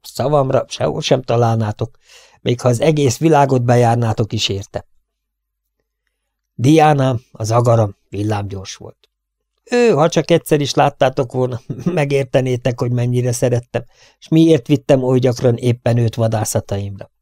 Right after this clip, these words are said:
Szegény annyit szágúdott, rohant, nyargat, hogy hosszú lába vénségére tacskókurtára kopott, és így már csak borzvadászatokon vehettem hasznát.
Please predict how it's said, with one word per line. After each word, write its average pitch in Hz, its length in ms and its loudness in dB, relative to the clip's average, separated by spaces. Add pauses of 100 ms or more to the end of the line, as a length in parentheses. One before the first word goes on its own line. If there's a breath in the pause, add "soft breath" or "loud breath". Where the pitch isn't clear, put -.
(760)
Szegény 214 460 2
annyit 165 300 2
szágúdott, 139 800 -2
rohant, 143 440 2
nyargat, 151 640 2
hogy - 160 -20
hosszú 160 340 0
lába 127 320 0
vénségére 113 800 -2 (140)
tacskókurtára 110 920 -2
kopott, - 540 -8 (380)
és 220 300 -2
így 202 200 -2
már 185 200 0
csak 110 240 0
borzvadászatokon 117 1080 0
vehettem 107 480 0
hasznát. - 640 -12